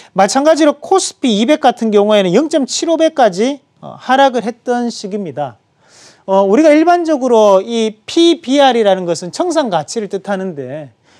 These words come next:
그 청산 가치를 기준으로 매길 때는 일이라는 숫자를 기준으로 매깁니다. 그리고 일이라는 숫자보다 밑으로 내려왔을 때는 우리가,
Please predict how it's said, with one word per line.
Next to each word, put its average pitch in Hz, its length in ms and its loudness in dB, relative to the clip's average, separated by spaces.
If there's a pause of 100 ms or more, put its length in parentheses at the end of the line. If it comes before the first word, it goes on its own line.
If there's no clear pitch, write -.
(120)
그 240 100 2
청산 330 400 -2
가치를 226 840 0
기준으로 240 380 -4
매길 185 280 -2
때는 170 300 -8
일이라는 285 480 -2
숫자를 175 420 -6
기준으로 170 420 -10
매깁니다. 127 520 -10 (600)
그리고 254 180 2
일이라는 311 500 2
숫자보다 240 920 0
밑으로 269 400 -2
내려왔을 202 600 0
때는 156 480 -8 (540)
우리가, 208 640 2